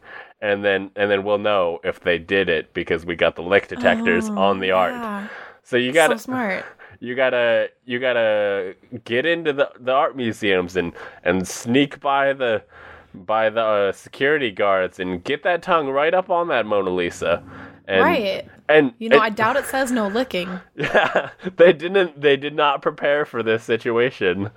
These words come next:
Speaker 2: It just says no flash photography and probably no touching, but licking.
Speaker 1: <laughs> Yeah. Li-, licking
Speaker 2: All
Speaker 1: and,
Speaker 2: about it.
Speaker 1: licking is not a touch.
Speaker 2: It is
Speaker 1: Uh,
Speaker 2: not.
Speaker 1: and
Speaker 2: Judges, uh,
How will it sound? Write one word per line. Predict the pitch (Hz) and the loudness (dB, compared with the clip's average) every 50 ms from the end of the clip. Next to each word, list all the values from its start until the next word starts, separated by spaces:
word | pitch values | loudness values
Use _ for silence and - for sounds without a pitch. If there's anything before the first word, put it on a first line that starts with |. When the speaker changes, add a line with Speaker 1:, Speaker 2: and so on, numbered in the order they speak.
| - - - - - - - - - - - | -14 -16 -16 -16 -16 -18 -16 -16 -16 -8 -6
Speaker 2:
It | 208 226 214 | -6 -2 0
just | 254 247 233 - | 0 0 0 0
says | - 233 226 214 | -2 -2 0 0
no | 226 226 226 | 0 -2 -2
flash | 214 - - 240 226 220 208 | -2 -2 0 0 0 0 -2
photography | - - 208 - 233 226 233 247 247 247 190 180 175 175 180 | -8 -12 -8 -2 0 0 0 0 -2 -4 -6 -6 -6 -6 -6
and | 185 185 185 | -6 -8 -6
probably | - - 214 208 196 202 190 190 202 196 | -2 0 0 0 0 -2 -6 -6 -6 -4
no | 190 190 185 180 180 | -4 -4 -4 -4 -6
touching, | - - 196 196 - - 180 - - 185 | -4 -4 -4 -4 -4 -6 -8 -8 -8 -6
but | 180 185 190 | -6 -6 -4
licking. | 202 208 233 320 320 - 302 226 185 180 160 - - _ | -2 0 0 0 0 0 0 -2 0 0 -2 -4 -6 _
Speaker 1:
<laughs> | _ - | _ 0
Yeah. | 107 98 92 92 - - _ _ - - - - - - - - - _ - | 2 2 2 0 -6 -18 _ _ -20 -20 -20 -20 -20 -20 -20 -20 -18 _ -2
Li-, | 113 127 120 | 0 0 2
licking | 120 120 135 151 151 196 180 - | 2 2 0 2 2 2 0 2
Speaker 2:
All | - | 2
Speaker 1:
and, | |
Speaker 2:
about | 151 - - - - | 0 0 -2 -4 -8
it. | - - - | -8 -4 0
Speaker 1:
licking | 113 113 123 127 - 147 139 127 | 2 4 4 4 4 0 0 0
is | 127 123 127 | 0 0 0
not | 131 120 117 117 123 | 0 0 0 0 0
a | 123 | 0
touch. | - 156 147 127 - 90 - - - - - - _ _ _ - - _ - - - - - - - - _ _ - | 0 0 -2 -2 -2 -6 -10 -12 -14 -14 -16 -20 _ _ _ -20 -20 _ -20 -20 -20 -20 -20 -20 -20 -20 _ _ -4
Speaker 2:
It | 202 | 0
is | 202 | 2
Speaker 1:
Uh, | 202 196 185 | 2 2 2
Speaker 2:
not. | 190 175 160 - - - - - _ _ _ _ _ _ | 0 -4 -8 -10 -12 -16 -20 -20 _ _ _ _ _ _
Speaker 1:
and | - 98 98 95 95 92 92 90 90 85 | -4 0 0 0 0 -2 -2 -4 -4 -2
Speaker 2:
Judges, | - 202 196 202 - 202 196 | 0 -2 0 -2 -4 -4 -4
uh, | 202 190 185 196 196 | -4 -2 -4 -4 -8